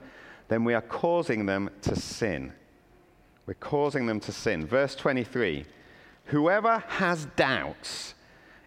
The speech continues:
is condemned if they eat, because their eating is not from faith. And anything that doesn't come from faith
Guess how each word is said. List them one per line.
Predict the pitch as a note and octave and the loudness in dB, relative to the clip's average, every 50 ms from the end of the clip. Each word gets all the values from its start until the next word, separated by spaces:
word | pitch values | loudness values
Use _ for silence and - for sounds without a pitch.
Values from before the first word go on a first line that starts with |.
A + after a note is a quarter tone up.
| _ | _
is | A#2+ C3 - - | 0 0 0 -2
condemned | - - D#3+ C#3+ C#3+ C#3+ C#3 D#3 D#3+ C#3 A2 E2+ F2 G2+ A#2+ C#3+ - - - - - - - - - - _ _ _ _ - | -2 0 2 2 2 4 4 4 4 4 2 2 0 0 -2 -2 -4 -8 -14 -20 -20 -20 -20 -20 -20 -20 _ _ _ _ -6
if | - G#2+ - - | -6 -4 0 0
they | B2+ A#2+ B2 | 0 0 0
eat, | - A#2+ A2+ G2+ A2+ C#3+ - - - - - - - - - _ - - - - _ _ _ | 0 0 0 0 0 -2 -4 -6 -4 -4 -4 -6 -8 -20 -20 _ -20 -20 -20 -20 _ _ _
because | - A#2+ - C#3+ B2+ - | -2 0 2 0 0 2
their | - C3 B2 - - | 2 2 2 2 0
eating | D3 E3+ F#3+ F3 - - B2+ A#2 A#2+ - | -2 -2 -2 -2 0 0 0 0 0 0
is | - G2+ G2+ G2+ | -2 -2 -2 0
not | A2 A2 A#2+ B2+ B2+ - - - | 0 2 2 2 2 0 -2 -6
from | - - A#2+ A2+ A2 G#2+ | -4 0 0 2 2 0
faith. | - - - A#2+ G#2 F2 D#2 - - - - - - - - _ _ _ _ _ - _ _ _ _ _ _ _ _ - | -4 -2 0 0 0 0 0 -4 -6 -14 -20 -20 -20 -20 -20 _ _ _ _ _ -20 _ _ _ _ _ _ _ _ -2
And | F#2 G2+ G#2+ - - | -2 -2 -2 -2 0
anything | B2 D3 F#3+ A3 - - C3+ A2 G2 F#2 | 0 0 0 0 -2 -2 -2 0 0 0
that | F2+ - - | -2 -2 0
doesn't | G#2+ G#2 G2 A2+ G2+ - | 0 0 0 0 -4 -4
come | - - A#2+ C3+ D#3 | -2 -2 -2 -2 -2
from | - - D#3 D#3+ | -2 -2 -2 -2
faith | D3 - G2 F2+ E2+ F#2 F#2+ - - - | -2 0 0 0 0 0 -2 -8 -14 -20